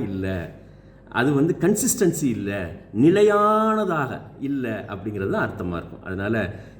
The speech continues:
இது வந்து ஒரு அற்புதமான வாய்ப்பு. இந்த பயிலரங்கம் ஒவ்வொரு வருஷமும் நடத்துறோம். இதை தொடர்ந்து கடந்த பத்தாண்டுகளாக நடத்திக்கிட்டே வர்றோம். இந்த வருஷம் இன்ஷா அல்லாஹ் திருச்சியில் ஏற்பாடு செஞ்சிருக்கிறோம்.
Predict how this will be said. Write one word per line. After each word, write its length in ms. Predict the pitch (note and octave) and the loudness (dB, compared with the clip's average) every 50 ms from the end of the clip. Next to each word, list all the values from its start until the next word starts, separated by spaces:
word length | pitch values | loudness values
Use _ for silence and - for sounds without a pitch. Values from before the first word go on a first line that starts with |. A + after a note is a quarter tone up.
| - - | -6 -4
இது 160 | A2+ C#3 D#3+ | -2 0 2
வந்து 260 | C3+ A#2 A#2 A2+ F3+ | 2 2 2 2 0
ஒரு 140 | D#3+ G#2+ F2 | 0 0 -2
அற்புதமான 640 | E2+ - - - A2 G#2+ G2+ G2+ G2 G#2 A#2 C3 | -4 -6 -6 -6 -4 -4 -4 -4 -2 -2 -2 -2
வாய்ப்பு. 440 | G#2 E2+ F2 F#2 G2+ G2 - - A#2+ | -2 -2 -2 -2 -2 -4 -4 -4 -4
இந்த 120 | G#2 F#2 | -4 -4
பயிலரங்கம் 520 | F2 - F2 F#2+ G2 G2 F#2 F#2 B2 D3 A2+ | -4 -4 -4 -4 -4 -2 -2 -2 0 2 4
ஒவ்வொரு 320 | A2+ C#3 F3 A#3 C#4 B3+ | 4 4 4 2 2 4
வருஷமும் 340 | G#3+ F3+ D#3+ E3+ F#3+ F3 D3+ | 2 2 2 2 -2 0 0
நடத்துறோம். 320 | C3 B2+ - - A#2 A2 | 0 -2 -4 -4 -4 -4
இதை 160 | F#2 E2 D2+ - - - - - - - - - | -4 -4 -6 -8 -12 -16 -20 -20 -20 -20 -20 -12
தொடர்ந்து 500 | - G#2 G2+ C3 C#3+ E3 G3+ G#3+ G#3+ C4 | -4 -4 0 2 2 2 2 2 0 -2
கடந்த 240 | - D#3 C#3+ C#3 C3 | -2 -2 -2 -2 -2
பத்தாண்டுகளாக 720 | A2 A#2 G#2+ - - - F3 F3 F#3 F#3 F#3 F#3 F3+ F3 E3 | -2 -4 -4 -4 -2 0 2 2 4 2 2 2 2 2 0
நடத்திக்கிட்டே 460 | C#3+ B2+ B2+ B2+ C3 B2+ A#2 C3 A#2 | -2 -2 -4 -6 -8 -10 -6 -4 -4
வர்றோம். 340 | A2 G#2+ G2+ A#2 D#3+ A3 - - - - | -4 -2 -2 -4 -6 -6 -8 -10 -8 -4
இந்த 260 | D3 G#3 A#3+ A3+ A3+ | 0 0 2 2 2
வருஷம் 300 | E3 C3 A#2+ - A3 F#3+ | 2 2 0 0 -2 -2
இன்ஷா 180 | C#3+ - - G2+ | -2 -2 -4 -6
அல்லாஹ் 200 | F#2 D#3 E3 - | -4 -4 -4 -4
திருச்சியில் 380 | E3 E3 D#3+ - D#3 C3 G2 | -6 -6 -6 -6 -6 -4 -4
ஏற்பாடு 300 | G2 G2 G2 G2 F#2+ F2+ | -4 -4 -6 -6 -8 -8
செஞ்சிருக்கிறோம். 500 | - G2 F2+ E2+ F2 - - G#2+ D#3+ G#3+ | -8 -10 -10 -10 -10 -10 -8 -8 -8 -10